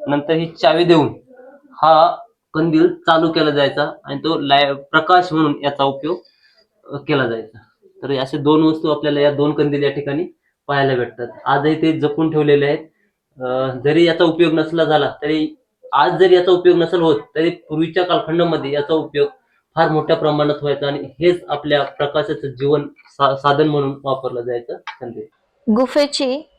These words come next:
Speaker 2: आणि गुफेतील त्या कुटुंबाची रजा घेऊन आम्ही आमचा परतीचा प्रवास सुरू केला. शंभूसाठी आणलेला खाऊ घेण्यासाठी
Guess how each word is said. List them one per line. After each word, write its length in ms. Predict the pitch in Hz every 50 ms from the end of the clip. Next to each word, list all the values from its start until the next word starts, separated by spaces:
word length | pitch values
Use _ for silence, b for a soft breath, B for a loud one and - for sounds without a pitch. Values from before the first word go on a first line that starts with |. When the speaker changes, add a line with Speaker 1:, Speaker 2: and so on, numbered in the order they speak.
| _ _
Speaker 2:
आणि 240 | 190 202 208 214 240
गुफेतील 580 | 226 233 240 226 - 240 220 226 262 254 240 226
त्या 140 | - 233
कुटुंबाची 760 | 220 226 202 196 214 208 208 214 214 208 214 - 220 196 214 240 b b b b b b b b _ _ -
रजा 340 | 220 226 220 208 247 262 262
घेऊन 360 | 247 277 262 233 214 233 269 - _ _ -
आम्ही 280 | - 214 214 233 254
आमचा 300 | 254 233 220 208 208 247
परतीचा 500 | 240 240 240 220 196 185 - 214 208 247
प्रवास 460 | 233 233 233 202 175 180 208 220 - -
सुरू 200 | 247 214 202 190
केला. 260 | - 175 165 - - 180 - _ _ _ _ _ _ _ _ _ b b b b b b _
शंभूसाठी 640 | - - 262 240 226 220 240 240 - 254 240 247 247
आणलेला 420 | 233 226 220 208 202 208 220 233 233
खाऊ 200 | - 240 240 233
घेण्यासाठी 800 | 226 247 233 214 214 220 214 262 240 240 - 208 196 208 262 -